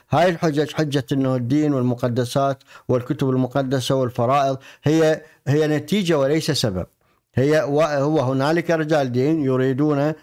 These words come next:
فرض سلطتهم على الجميع، فماذا يقولون؟ هل يقول لك: "هذه أوامر الشخصية"؟ طبعًا يقول لك: "هاي أوامر من رب العالمين، وجب أن تتبعها"، ومع هذا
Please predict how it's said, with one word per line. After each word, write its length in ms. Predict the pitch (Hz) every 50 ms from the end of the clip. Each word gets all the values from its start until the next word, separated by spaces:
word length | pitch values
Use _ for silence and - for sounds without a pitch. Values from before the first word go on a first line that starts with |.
| _ _
فرض 320 | - - 151 147 147 156
سلطتهم 600 | 151 - 160 127 113 - - - - 139 139 143
على 140 | 131 131 131
الجميع، 300 | 123 120 127 123 127 120
فماذا 420 | 117 139 143 160 170 175 165 156 147
يقولون؟ 440 | 135 - 131 127 123 120 113 110 - - _ _ _ _ - -
هل 120 | 139 147
يقول 300 | 156 147 151 165 160 160
لك: 160 | 156 - -
"هذه 220 | 151 147 151 156 156
أوامر 380 | 139 147 147 151 156 156 156
الشخصية"؟ 680 | 139 - - 147 135 - - 175 180 208 214 214 _ _ _ _ _ _ -
طبعًا 220 | 190 185 208 175 -
يقول 260 | 185 180 - 165 160
لك: 180 | 156 139 - 160
"هاي 80 | 165
أوامر 340 | 147 135 147 156 151 143 135
من 100 | 135 139
رب 200 | 139 139 127 123
العالمين، 460 | 127 117 127 131 131 135 151 190 220 - - - - -
وجب 340 | - 214 233 202 196 196 160
أن 160 | 165 156 143
تتبعها"، 580 | - 151 135 - - 139 127 139 131 131 151 160
ومع 420 | 175 190 196 214 190 180 160 160
هذا 220 | 160 151 165 190